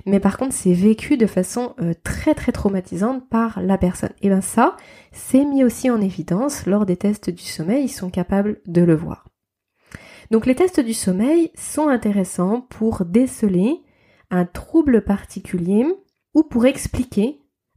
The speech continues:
euh, une fatigue qui semble inexplicable. C'est-à-dire qu'on se couche pas plus tard, on dort un certain nombre d'heures et pourtant on est fatigué. Voilà, là on peut trouver des explications en tout cas.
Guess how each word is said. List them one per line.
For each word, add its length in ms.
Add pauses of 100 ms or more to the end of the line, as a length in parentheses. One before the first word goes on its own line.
(200)
euh, 140
une 160
fatigue 800 (180)
qui 200
semble 380
inexplicable. 720
C'est-à-dire 420
qu'on 160
se 80
couche 200
pas 120
plus 160
tard, 320
on 100
dort 220
un 80
certain 300
nombre 240
d'heures 180
et 80
pourtant 360
on 40
est 80
fatigué. 460 (400)
Voilà, 260
là 160
on 80
peut 140
trouver 580
des 300
explications 720
en 80
tout 140
cas. 300